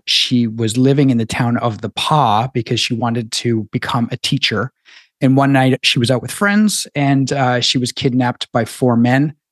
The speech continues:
And she was assaulted and murdered while she walked down the street. Um, and only one of those four men was ever convicted in that case. And that was fifteen years after the case occurred. So,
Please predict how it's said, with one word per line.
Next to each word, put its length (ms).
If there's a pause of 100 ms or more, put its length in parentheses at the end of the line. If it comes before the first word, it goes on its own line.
And 220
she 160
was 220
assaulted 540
and 140
murdered 560 (200)
while 160
she 140
walked 200
down 160
the 60
street. 580 (160)
Um, 460 (100)
and 420
only 300
one 420
of 220
those 180
four 300
men 400
was 240
ever 160
convicted 520
in 180
that 200
case. 460 (120)
And 280
that 100
was 140
fifteen 440
years 240
after 200
the 80
case 220
occurred. 460
So, 320